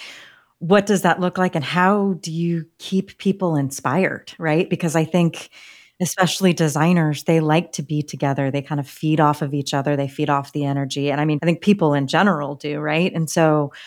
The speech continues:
when you are siloed and you're sitting in, you know, a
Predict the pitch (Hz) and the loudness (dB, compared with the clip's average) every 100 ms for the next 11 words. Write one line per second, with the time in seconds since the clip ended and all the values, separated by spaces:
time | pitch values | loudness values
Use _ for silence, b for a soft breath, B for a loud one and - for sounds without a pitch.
0 | B _ 170 165 165 147 143 - 202 208 | B _ 2 4 4 2 0 2 4 4
1 | 170 160 156 147 147 - 165 156 151 147 | 2 0 0 -2 -4 -4 -2 0 0 0
2 | 139 135 156 135 131 131 b b b _ | -2 -2 -2 -2 -2 -4 b b b _
3 | 170 | -2